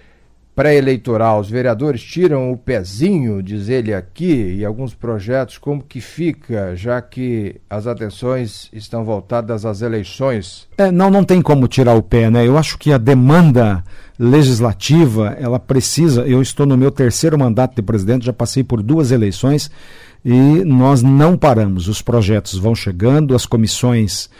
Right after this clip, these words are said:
Speaker 2: vão fazendo o seu trabalho e os projetos vão para a pauta. Eu acho que Cascavel, é, é, se desenvolveu, acho não, Cascavel está neste grande desenvolvimento, claro que pautado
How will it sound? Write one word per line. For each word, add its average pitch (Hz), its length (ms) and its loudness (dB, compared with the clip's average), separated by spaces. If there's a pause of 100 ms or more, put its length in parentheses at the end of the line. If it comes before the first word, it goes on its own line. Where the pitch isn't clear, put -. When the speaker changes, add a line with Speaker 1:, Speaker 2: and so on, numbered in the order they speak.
(180)
Speaker 2:
vão 123 460 0
fazendo 120 560 0
o 123 40 0
seu 123 200 0
trabalho 117 560 0
e 135 40 0
os 131 140 -2
projetos 120 500 -2
vão 110 280 0
para 120 200 -4
a 113 40 -6
pauta. 78 360 -6
Eu 135 120 2
acho - 180 0
que 185 80 -6
Cascavel, 104 600 -2 (680)
é, 113 440 -4
é, 90 60 -8
se - 280 0
desenvolveu, 127 800 2
acho - 180 -4
não, 104 160 0
Cascavel 143 640 2
está 131 260 0
neste 110 300 0
grande 139 480 2
desenvolvimento, 113 1000 0
claro 123 320 2
que 117 120 -4
pautado 117 720 2